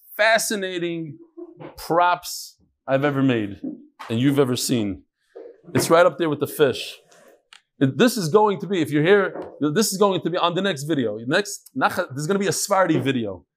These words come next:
This is the Litvish, this is Hasidic. Now, the next time is the Sephardi video. They're gonna come out for Tanya. Oh, father and son. Tanya Rebbe Lezer Omer.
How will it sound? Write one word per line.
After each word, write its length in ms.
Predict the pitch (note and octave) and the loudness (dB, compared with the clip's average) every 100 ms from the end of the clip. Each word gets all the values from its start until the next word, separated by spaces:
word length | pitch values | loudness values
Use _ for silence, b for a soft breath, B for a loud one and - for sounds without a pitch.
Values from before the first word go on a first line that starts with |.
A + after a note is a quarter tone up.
| - | -10
This 80 | B2+ | -2
is 40 | |
the 80 | C3+ | 2
Litvish, 540 | D#3 F3+ F#3+ A3 A3+ | 2 2 2 2 2
this 20 | D#3+ | -8
is 140 | D3 | -10
Hasidic. 280 | D#3 E3+ E3+ | -10 -10 -10
Now, 120 | F3+ | -8
the 100 | E3 | -6
next 160 | F#3 F#3 | -6 -4
time 160 | F#3 | -4
is 120 | D#3 C#3 | -4 -6
the 60 | |
Sephardi 380 | C3+ - F3 D3+ | -8 0 2 2
video. 480 | C3 C3 B2 B2+ B2+ b b b b | -2 -4 -2 -4 -6 b b b b
They're 120 | A#2 | -4
gonna 160 | C3+ C#3 | -2 0
come 180 | D#3 D3+ | 0 2
out 180 | C#3+ | 0
for 260 | C#3+ C3 C3 _ _ _ _ _ F#3 | 0 -4 -6 _ _ _ _ _ -2
Tanya. 520 | A3+ C4+ A#3+ D3 - - - - - - - - _ - | 2 2 0 -4 -6 -12 -18 -20 -18 -18 -18 -20 _ 0
Oh, 300 | F#3 - - - | 0 0 -12 2
father 280 | E3 E3 | 2 2
and 120 | D#3 C#3 | -2 -2
son. 460 | D3 A2 - - _ - - - _ _ _ _ _ _ _ _ _ - - - _ _ _ _ _ _ _ _ - - - - | -2 -2 -4 -14 _ -16 -16 -16 _ _ _ _ _ _ _ _ _ -20 -20 -20 _ _ _ _ _ _ _ _ -16 -16 -16 0
Tanya 280 | D#3+ G3 G3 | 2 2 0
Rebbe 100 | E3+ | 2
Lezer 400 | F3+ E3+ D#3+ C#3+ | 0 4 2 2
Omer. 320 | A2+ G2 | 0 -4